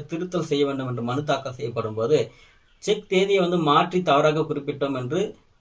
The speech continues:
அந்த மாதிரியான திருத்தல் மனுகளை அனுமதிக்க கூடாது அப்படின்னு சொல்லிட்டு தான் இந்த வழக்குடைய தீர்ப்புல வந்து சொல்லியுள்ளார்கள். அப்ப இந்த பதிவின் வாயிலாக நம்ம என்ன பார்க்கிறோம் என்றால், ஒரு செக் பவுன்ஸ் வந்து நம்ம தாக்கல் செய்யறோம் அந்த வழக்கு என்றால்,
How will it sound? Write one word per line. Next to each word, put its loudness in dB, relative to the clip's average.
அந்த -2
மாதிரியான 0
திருத்தல் -2
மனுகளை 0
அனுமதிக்க -2
கூடாது 0
அப்படின்னு -2
சொல்லிட்டு 0
தான் 2
இந்த 2
வழக்குடைய 4
தீர்ப்புல -2
வந்து -4
சொல்லியுள்ளார்கள். 2
அப்ப 0
இந்த 2
பதிவின் 4
வாயிலாக 6
நம்ம 2
என்ன 0
பார்க்கிறோம் 2
என்றால், 2
ஒரு -4
செக் 2
பவுன்ஸ் 4
வந்து 4
நம்ம 4
தாக்கல் 4
செய்யறோம் 2
அந்த 2
வழக்கு 4
என்றால், 2